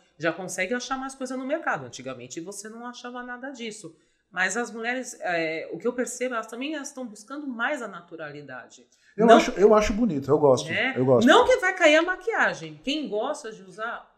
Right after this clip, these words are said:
Speaker 1: Use sem medo.
Speaker 2: A maquiagem é aquele negócio de menos é mais, né? Eu acho
Speaker 1: Exato.
Speaker 2: legal isso aí.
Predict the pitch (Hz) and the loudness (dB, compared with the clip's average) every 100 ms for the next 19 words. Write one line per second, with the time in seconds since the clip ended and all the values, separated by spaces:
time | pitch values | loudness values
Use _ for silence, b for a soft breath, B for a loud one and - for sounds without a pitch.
0 | - 254 285 349 339 349 349 - 320 359 | 2 4 6 4 0 -6 -6 -4 -4 -2
1 | 302 233 165 151 - 139 185 190 196 202 | 0 0 -2 -10 -14 -2 -2 2 2 2
2 | 190 - 190 185 180 165 175 165 208 208 | -2 -2 -2 0 0 -2 -6 -2 -2 0
3 | 190 180 139 127 113 123 147 131 139 151 | -2 0 0 -2 -4 -8 -10 -6 0 2
4 | 156 143 175 135 123 117 - | 2 4 2 2 -4 -8 -14